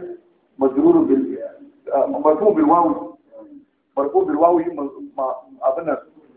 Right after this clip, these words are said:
منصوب بالالف، مجرور بالياء. Ba ruwansu da wannan. Komai bil alif. Kawai inna abaha wa aba abaha.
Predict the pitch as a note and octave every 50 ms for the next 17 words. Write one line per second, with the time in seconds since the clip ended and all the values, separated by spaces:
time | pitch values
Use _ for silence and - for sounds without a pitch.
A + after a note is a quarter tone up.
0 | _ _ _ - - - - D3+ D3 - - - - - D3 C#3+ - F3+ F3+ F3
1 | - - - D3 C3+ C3+ D#3 E3+ F3 D3+ C3+ C3+ B2+ C#3+ C#3+ - F#3+ F#3+ E3 E3+
2 | F3 D#3+ D3 C#3 C3 - B2 B2 - - _ _ _ _ _ _ _ _ _ _
3 | _ _ _ _ _ - F#3+ G#3 G#3+ G#3+ G#3 F#3 D#3+ - - D#3 C#3+ - - -
4 | - - _ _ _ - - _ _ _ _ _ _ _ _ _ _ _ E3+ E3
5 | C#3+ - - F3 F3 D#3+ D3+ - - D#3 D#3+ E3 E3+ E3+ E3+ E3+ D3+ C#3+ D3 D3
6 | - D3 D#3 C#3+ C3 A#2+ B2 B2 B2 A#2